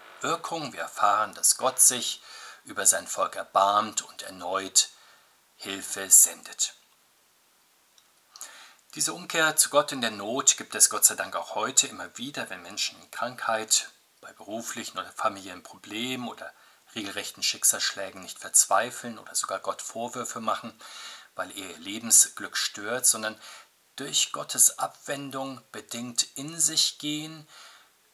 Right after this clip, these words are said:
ihm dann ihre Schuld bekennen, bei ihm dennoch Hilfe und Heilung suchen.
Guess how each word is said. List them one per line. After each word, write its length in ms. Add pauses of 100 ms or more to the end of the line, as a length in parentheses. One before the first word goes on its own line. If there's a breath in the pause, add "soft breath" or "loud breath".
(280)
ihm 260
dann 220
ihre 240
Schuld 320
bekennen, 800
bei 160 (160)
ihm 340 (280)
dennoch 360
Hilfe 560 (160)
und 360
Heilung 520
suchen. 500